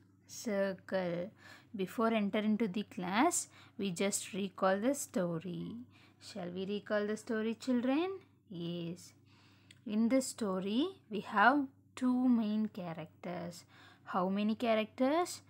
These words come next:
Two main characters. A girl named Mohini. A girl named Mohini and her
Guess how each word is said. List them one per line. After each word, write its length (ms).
Two 280
main 340
characters. 880
A 140
girl 640
named 600
Mohini. 640
A 140
girl 560
named 460
Mohini 760
and 260
her 320